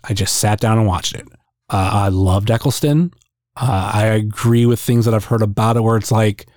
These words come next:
it's campy. Uh, they're trying to, like, find their, their footing. And, like, the first two episodes I think are great, but, like, some of the stuff in the middle, it's like, yeah, whatever. And then Tennant comes in,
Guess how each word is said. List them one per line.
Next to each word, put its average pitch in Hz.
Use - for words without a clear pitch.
it's -
campy. 123
Uh, 107
they're 104
trying 117
to, 117
like, 113
find 113
their, 104
their 95
footing. 123
And, 113
like, 117
the -
first 180
two 202
episodes 143
I 107
think 120
are 101
great, 90
but, 143
like, 127
some 143
of 131
the 123
stuff 123
in 117
the 117
middle, 113
it's 110
like, 107
yeah, 110
whatever. 90
And 117
then 107
Tennant -
comes 107
in, -